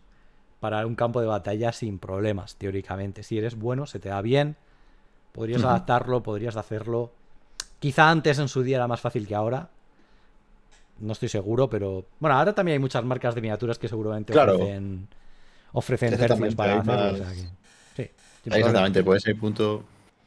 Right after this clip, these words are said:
Speaker 1: Claro, estamos hablando de cosas que tienen carácter no oficial en general. Porque como al re-, al, al final no hay un ejército oficial de Stalia, un libro de ejército, con reglas, no sé qué, al final todo está en el, en el ambiente y el ámbito de lo fan-made.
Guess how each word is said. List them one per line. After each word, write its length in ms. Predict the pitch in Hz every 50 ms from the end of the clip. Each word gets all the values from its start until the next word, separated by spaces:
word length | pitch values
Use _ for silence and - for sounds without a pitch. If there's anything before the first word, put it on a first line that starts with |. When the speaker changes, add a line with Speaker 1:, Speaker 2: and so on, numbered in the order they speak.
| _ _ _ _ _ _ _ _ _ _ _ _ _ _ _ _ - - - -
Speaker 1:
Claro, 100 | 190 170
estamos 240 | - 170 175 190
hablando 260 | 208 214 214 202 196 190
de 60 | 151
cosas 220 | 135 165 165 -
que 100 | - 135
tienen 160 | - 139 147 151
carácter 420 | - 123 127 131 - - 151 127
no 80 | 131 120
oficial 440 | - - 90 - - 117 117 107 92
en 80 | 92
general. 460 | - - 92 87 90 104 131 117 87 - _ _ _ _ _ _ _ _ _
Porque 220 | - 107 113 117 117
como 180 | 120 123 120
al 80 | 123 117
re-, 160 | 107 113 127 127
al, 280 | 127 120 120 120 113 - _ _ _ - - -
al 120 | - 123
final 340 | - - 131 123 139 165 202
no 80 | 208 202
hay 80 | 185
un 80 | 175 160
ejército 420 | 151 - 165 156 - 156 135 139
oficial 400 | 139 - 131 - - 143 139 139
de 80 | 123 110
Stalia, 420 | - - - 135 139 135 127 123
un 100 | 120 120 123
libro 160 | 131 127 123
de 60 | 113
ejército, 440 | - - 143 135 131 113 - 143 - _ _ _ _ _ _ _ _ _ _ _
con 260 | - 107 113 107 104
reglas, 600 | 107 127 143 151 156 151 135 143 143 143 143 143
no 100 | 135 127
sé 120 | 120 127 113
qué, 240 | 127 160 196 - _ _ _ _ _ _ _ _ _ _ _ _ _ -
al 100 | 127 135
final 280 | - - 123 135 156 147
todo 160 | 185 170 160
está 340 | 147 - - 147 165 165 165
en 140 | 151 139 127
el, 260 | 120 117 110 110 110
en 140 | 110 113 123
el 140 | 123 120
ambiente 460 | 117 113 120 110 117 135 143 139 165 156
y 80 | 156 143
el 120 | 120 110
ámbito 360 | 117 120 135 139 135 165 160 151
de 80 | 131
lo 100 | 117 110
fan-made. 460 | 98 - 113 110 104 127 143 113 -